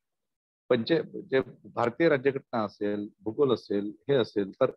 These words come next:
हे टॉपिक्सच itself बरेचसे मोठे असतात. ओके, पण तरी सुद्धा आपल्याला याच्यामध्ये चांगले marks घेण्याचा प्रयत्न करता येऊ शकतो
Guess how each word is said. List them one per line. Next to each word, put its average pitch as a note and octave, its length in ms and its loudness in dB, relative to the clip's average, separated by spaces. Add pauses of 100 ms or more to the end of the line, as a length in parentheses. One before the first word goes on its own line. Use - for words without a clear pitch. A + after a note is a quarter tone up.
(120)
हे - 160 0
टॉपिक्सच - 800 -2
itself D3+ 340 -4 (120)
बरेचसे B2+ 380 4
मोठे G#2+ 220 4
असतात. - 280 0 (640)
ओके, D#3 160 4
पण D#3 240 2
तरी F3+ 160 6
सुद्धा F#3 260 2
आपल्याला D#3+ 380 4 (500)
याच्यामध्ये D#3+ 720 4 (520)
चांगले B2+ 420 4
marks C3+ 420 2
घेण्याचा G#2+ 460 -2
प्रयत्न G#2+ 480 -2
करता - 360 -6
येऊ G#2 220 -2
शकतो E3 540 -4